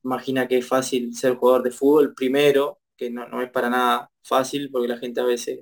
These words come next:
se confunde y imagínate poder llegar a levantar una copa cuando hay muchísimos cuadros, muchísimos jugadores que se preparan para ese momento y solo un equipo siempre es el que se lleva la, la mejor parte.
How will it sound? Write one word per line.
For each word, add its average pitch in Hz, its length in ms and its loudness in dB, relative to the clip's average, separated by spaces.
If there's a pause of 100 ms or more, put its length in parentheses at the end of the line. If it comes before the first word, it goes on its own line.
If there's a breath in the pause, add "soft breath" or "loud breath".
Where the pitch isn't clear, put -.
se - 160 -10
confunde 135 560 0
y 123 260 2
imagínate 131 600 2
poder 127 300 4
llegar 127 320 0
a 127 60 2
levantar 123 380 0
una 123 160 -6
copa 139 280 0
cuando 127 240 -2
hay 123 100 0
muchísimos 127 600 -10
cuadros, 135 360 2
muchísimos 127 560 -12
jugadores 131 300 4
que 127 80 -12
se 123 140 -6
preparan 123 420 -2
para 123 140 0
ese - 160 -6
momento 135 560 0 (180)
y 135 120 -4
solo 143 320 6
un 139 100 4
equipo 139 340 2
siempre 131 320 -4
es - 80 -10
el 120 220 -8
que 123 100 -6
se 123 180 -4
lleva 135 260 4
la, 127 220 2
la 131 100 -2
mejor 127 320 -2
parte. 143 400 0